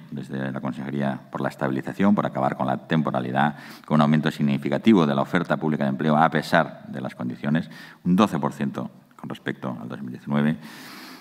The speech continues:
Tampoco se ha parado de trabajar en la Consejería de Transparencia y Ordenación del Territorio y Acción Exterior, con la aprobación de,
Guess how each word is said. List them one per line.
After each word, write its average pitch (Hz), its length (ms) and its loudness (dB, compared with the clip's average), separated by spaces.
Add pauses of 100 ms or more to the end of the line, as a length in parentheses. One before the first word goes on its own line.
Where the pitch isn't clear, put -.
(480)
Tampoco 101 300 4
se 101 80 0
ha 85 40 2
parado 82 280 4
de 76 60 -6
trabajar 78 420 2
en 90 60 0
la - 100 -4
Consejería - 380 -6
de 69 60 -6
Transparencia 71 680 -4
y 67 80 -4
Ordenación 65 420 -6
del 64 120 -4
Territorio 73 420 -2
y 69 40 0
Acción 64 200 -6
Exterior, 82 560 0 (340)
con 64 220 -6
la 62 460 -2 (160)
aprobación 65 800 -4
de, 64 260 -6